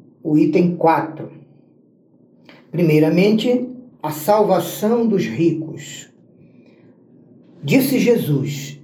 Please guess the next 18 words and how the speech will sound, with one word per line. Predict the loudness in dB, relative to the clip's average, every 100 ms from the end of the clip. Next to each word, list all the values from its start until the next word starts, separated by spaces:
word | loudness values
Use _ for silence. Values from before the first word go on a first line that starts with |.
| -4
"Ninguém | 0 2 2
pode | 4 2 2
servir | -2 0 0 0 0 0
a |
dois | 2 2 0 0
senhores | -4 2 2 2 0 -8 -14 -18 _ _ _ _ _ _ _
ao | -8 -2
mesmo | 0 2 0 0
tempo, | 0 0 -4 -8 -14 -20 -20 -20
porque | -6 -2 2 2
ou | 2 2 4
odiará | 2 2 2 2 0 -4
a | -4
um | -2 -2 -2
e | -4
amará | -2 -4 -4 -2
o | 0
outro, | 2 0 -2